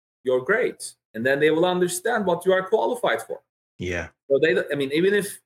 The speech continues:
Speaker 1: you are not trained in a cyber range, they can ask you to do some kind of a, uh, mission or a homework or some assignment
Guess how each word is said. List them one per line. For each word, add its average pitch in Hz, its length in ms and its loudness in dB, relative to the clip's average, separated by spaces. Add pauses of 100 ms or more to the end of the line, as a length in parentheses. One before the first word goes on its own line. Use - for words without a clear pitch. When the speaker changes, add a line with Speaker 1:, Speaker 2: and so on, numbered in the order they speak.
(120)
Speaker 1:
you 143 100 4
are 143 80 4
not 151 320 -4
trained 156 540 -2
in 123 140 -10
a 123 60 -4
cyber 160 460 0
range, 95 420 -10 (440)
they 139 120 -2
can 151 180 -4
ask 151 340 0
you 170 80 0
to 160 140 -8
do 147 200 -4
some 147 240 -4
kind 143 260 -2
of 123 160 -2
a, 117 320 -2
uh, 101 160 -8
mission 123 500 -6 (380)
or 120 120 2
a 117 100 2
homework 147 640 0 (360)
or 117 120 -2
some 123 220 -2
assignment 123 580 -4